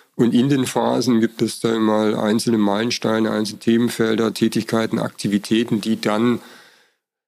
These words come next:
ja, zum bestimmten Detailgrad runtergeplant werden. Also ich bin jetzt auch kein Freund, dass man jetzt bis auf den letzten Schritt das planen kann, weil da, äh, holt einem irgendwann die Realität ein.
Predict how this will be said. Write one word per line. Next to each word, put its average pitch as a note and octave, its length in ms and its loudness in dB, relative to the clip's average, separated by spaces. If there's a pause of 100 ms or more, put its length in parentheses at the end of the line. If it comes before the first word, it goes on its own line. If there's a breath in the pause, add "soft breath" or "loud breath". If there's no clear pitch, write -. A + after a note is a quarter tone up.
(300)
ja, G2+ 160 -4
zum G#2+ 140 -6
bestimmten A#2 460 0
Detailgrad A2+ 680 0
runtergeplant A2+ 760 -2
werden. G2 380 -4
Also G2+ 220 -2
ich G#2 360 -4
bin A#2+ 120 2
jetzt A#2+ 140 0
auch - 180 -4
kein A2 300 -2
Freund, A#2 440 0
dass A#2+ 160 -2
man A#2 220 2
jetzt A2+ 320 -2
bis - 320 -2
auf A#2 220 -2
den G#2+ 240 -2
letzten A2 420 -2
Schritt - 380 -4
das D3 160 -2
planen C3+ 440 0
kann, B2 360 0
weil A2 240 2
da, G#2+ 300 0
äh, G#2+ 340 -4
holt A#2 200 2
einem A2 280 0
irgendwann A2+ 420 0
die A2 80 2
Realität G#2+ 600 0
ein. C3+ 320 -2